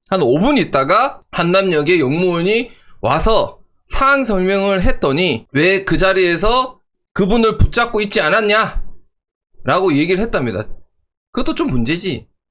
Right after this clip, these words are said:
그 여자분들이 어떻게 그 빨간색 저지 입은 건장한, 뭐, 나이가 좀 있지만 남성분을 붙잡고 있어요. 그 무서운 상황에서 같이 욕을 하고 막 그렇게, 어? 아나무인으로 하고 있는데.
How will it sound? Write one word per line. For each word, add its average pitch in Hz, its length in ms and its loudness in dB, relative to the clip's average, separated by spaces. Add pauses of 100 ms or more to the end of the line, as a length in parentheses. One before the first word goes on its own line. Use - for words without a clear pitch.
(100)
그 240 80 2
여자분들이 220 540 0
어떻게 147 400 2
그 165 440 -2 (220)
빨간색 190 400 -2
저지 185 280 2
입은 156 260 -4
건장한, 143 640 -2 (320)
뭐, 117 100 -2
나이가 156 240 0
좀 - 160 -2
있지만 131 400 -2
남성분을 165 500 -2
붙잡고 160 380 -2
있어요. 110 560 -2
그 123 80 -2
무서운 120 320 -2
상황에서 123 380 -4
같이 110 180 -6
욕을 156 300 -2
하고 147 160 -4
막 107 240 -4
그렇게, 113 380 -8 (440)
어? 117 240 -2
아나무인으로 147 680 0
하고 247 300 -8
있는데. 117 420 -6